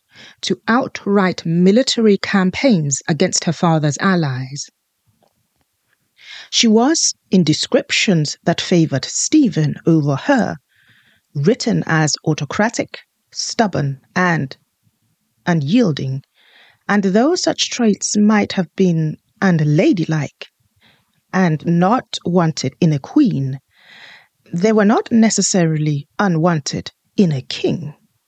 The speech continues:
While Stephen, as I said in part three, is much scrutinized by historians,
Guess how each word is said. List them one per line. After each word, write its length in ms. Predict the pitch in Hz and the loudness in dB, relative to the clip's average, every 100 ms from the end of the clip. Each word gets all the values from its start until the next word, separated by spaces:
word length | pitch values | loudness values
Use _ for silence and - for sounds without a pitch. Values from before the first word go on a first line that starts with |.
| _ _ _ _ _ _ _ _ _ - - - - - | _ _ _ _ _ _ _ _ _ -20 -16 -16 -6 0
While 160 | 233 | 2
Stephen, 720 | 233 - 330 349 202 160 147 151 _ _ | 0 2 2 2 2 0 -2 -8 _ _
as 200 | 190 202 | -2 2
I 140 | 196 165 | 2 0
said 320 | - 190 156 | 2 0 0
in 240 | 165 151 | 0 -2
part 280 | - 175 147 | -2 -6 -6
three, 520 | - - 226 165 143 _ - - _ | -10 -4 -2 -2 -6 _ -20 -20 _
is 360 | 214 190 170 - | 2 4 2 0
much 580 | 156 165 180 277 - - | 0 4 4 2 -4 -6
scrutinized 1000 | - - 233 214 190 156 143 143 - 165 | -8 0 0 2 -2 -2 -2 -4 -6 -2
by 220 | 175 165 | 0 0
historians, 960 | 151 165 - 240 202 143 139 135 - | 0 -2 0 0 0 -2 -4 -4 -6